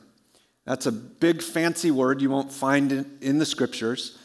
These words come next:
but it's simply a term describing that men and women complement each other. Now, we should say nice things to each other, but not that kind of compliment.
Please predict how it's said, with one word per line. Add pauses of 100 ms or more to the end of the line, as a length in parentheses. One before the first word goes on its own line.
(380)
but
it's
simply
a
term
describing (520)
that (320)
men
and
women
complement (100)
each
other. (540)
Now,
we
should
say
nice
things
to
each
other, (680)
but
not
that
kind
of
compliment.